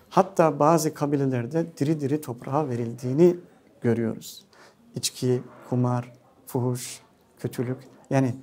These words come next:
dini bakımdan, sosyal bakımdan,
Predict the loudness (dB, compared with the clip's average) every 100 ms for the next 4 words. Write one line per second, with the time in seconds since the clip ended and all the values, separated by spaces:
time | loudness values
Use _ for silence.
0 | -18 -20 -20 _ _ _ _ _ -16 0
1 | 6 8 8 6 2 -2 -4 -6 -12 _
2 | _ _ _ -2 2 6 6 6 -2 -4
3 | -4 -6